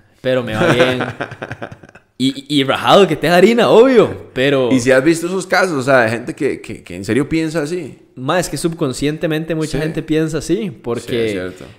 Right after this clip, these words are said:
Speaker 1: porque
Speaker 2: Subconsciente.
Speaker 1: empieza a decir como, "Ah, ma, y sí, tal vez estoy un poquitillo gordo, pero, eh, estoy en el business enfocado, estamos creciendo". Entonces es como una creencia limitante.
Speaker 2: Qué poderoso, man, no lo había pensado eso.
Speaker 1: Ajá, porque
Speaker 2: Mm.
Speaker 1: usted puede tener las dos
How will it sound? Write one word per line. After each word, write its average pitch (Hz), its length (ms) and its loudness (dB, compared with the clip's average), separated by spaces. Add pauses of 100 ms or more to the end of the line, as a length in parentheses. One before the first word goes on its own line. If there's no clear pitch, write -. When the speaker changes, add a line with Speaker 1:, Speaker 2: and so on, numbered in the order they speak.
Speaker 1:
porque 127 560 -2
Speaker 2:
Subconsciente. 92 320 -8
Speaker 1:
empieza 127 240 -6
a - 20 -6
decir 156 140 -2
como, 104 420 -10 (540)
"Ah, 165 260 -2
ma, 123 240 -6
y 123 140 -4
sí, 127 180 -8
tal 110 160 -10
vez 110 160 -10
estoy 123 140 -12
un 123 40 -14
poquitillo 117 420 -6
gordo, 127 520 -6
pero, 180 580 6
eh, 92 240 -8
estoy - 300 -14
en 117 80 -8
el 107 80 -8
business 110 400 -10
enfocado, 104 480 -12
estamos 98 340 -14
creciendo". 101 540 -12 (260)
Entonces 139 340 -4
es - 60 -12
como 165 160 -2
una 165 140 -2
creencia 139 380 -2
limitante. 139 760 -2 (200)
Speaker 2:
Qué 107 100 -6
poderoso, 101 560 0
man, 95 220 -4
no 95 80 -6
lo 95 60 -4
había 95 160 -4
pensado 95 500 -4
eso. 95 280 -10 (220)
Speaker 1:
Ajá, 123 400 0
porque 123 400 -2
Speaker 2:
Mm. 95 180 -12 (480)
Speaker 1:
usted - 160 -12
puede 139 180 -2
tener 151 220 -2
las 151 160 2
dos 175 380 0